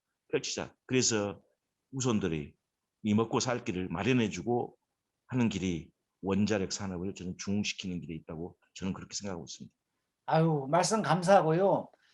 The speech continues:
Speaker 2: 신 대표님 그 말씀 드리니까 저한테는 큰 짐으로 사실 좀 느껴집니다. 우리가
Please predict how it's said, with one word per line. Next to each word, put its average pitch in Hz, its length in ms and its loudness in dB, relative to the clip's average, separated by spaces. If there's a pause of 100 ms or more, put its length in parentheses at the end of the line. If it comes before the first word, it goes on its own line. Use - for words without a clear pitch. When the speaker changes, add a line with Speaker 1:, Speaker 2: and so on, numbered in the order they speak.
(120)
Speaker 2:
신 - 180 -6
대표님 226 360 2
그 208 80 0
말씀 190 380 8
드리니까 175 600 4 (300)
저한테는 170 500 4
큰 233 560 0 (460)
짐으로 202 840 10
사실 165 300 0
좀 170 160 4
느껴집니다. 123 580 -2
우리가 160 400 6